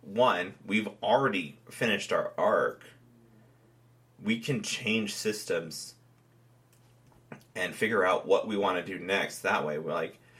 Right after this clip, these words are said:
and part of me, like, immediately just the hesitation of, like, "Ah, this fucking so annoying because I have to learn a new system."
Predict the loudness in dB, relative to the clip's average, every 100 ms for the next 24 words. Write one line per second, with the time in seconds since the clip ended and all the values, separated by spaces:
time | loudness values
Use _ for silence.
0 | -10 -8 4 6 6 2 0 -4 -18 -20
1 | _ 0 0 2 0 2 2 4 2 2
2 | -2 -4 -4 -4 -2 0 2 2 0 -2
3 | -2 -4 -6 -4 -6 -8 -6 -2 -2 -2
4 | 0 0 -2 -8 -10 -8 2 4 4 4
5 | 2 2 0 -8 -16 -18 -18 -8 -4 -4
6 | 0 4 6 4 2 2 2 4 0 -4
7 | -2 -2 -2 -6 -10 -10